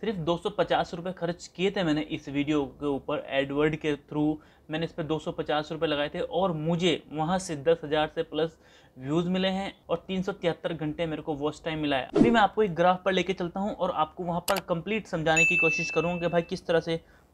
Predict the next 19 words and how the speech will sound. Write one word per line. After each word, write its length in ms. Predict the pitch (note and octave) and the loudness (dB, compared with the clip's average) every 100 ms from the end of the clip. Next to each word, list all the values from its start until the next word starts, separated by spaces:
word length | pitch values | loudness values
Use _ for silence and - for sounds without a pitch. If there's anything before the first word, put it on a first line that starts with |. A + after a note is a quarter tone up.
| D3+ | 6
आप 100 | E3 | 6
भी 120 | F#3 | 6
बारह 280 | D3 D#3 E3 | 8 10 10
वीडियोज़ 560 | D#3+ D#3 D#3+ E3 - | 8 6 8 8 6
के 180 | F#3 F#3+ - | 0 -4 -2
अंदर 340 | F#3+ G3 D#3 - - - - | 0 6 6 4 -8 -4 -4
अपने 300 | - F#3 F#3 | 2 2 6
चैनल 300 | E3+ D3+ D#3 | 6 6 4
को 260 | - E3+ - - | 2 -2 -2 -8
मोनेटाइज 640 | E3 F3 E3+ E3 E3 D3+ - | 0 0 2 2 2 -2 -2
कर 100 | D#3 | -2
सकते 420 | D3+ D3+ - D#3+ | 0 -4 0 4
हो। 300 | D#3 E3 C#3 - - E3+ | 8 10 8 2 -6 6
दोस्तों, 300 | G#3 G#3 A3+ | 6 6 2
ये 140 | G#3+ | 4
ग्राफ 360 | F3 E3+ E3+ F#3+ | 8 8 8 4
है, 60 | |
मैं 100 | F#3 | 2
आपको 300 | F3 - E3+ | 2 2 0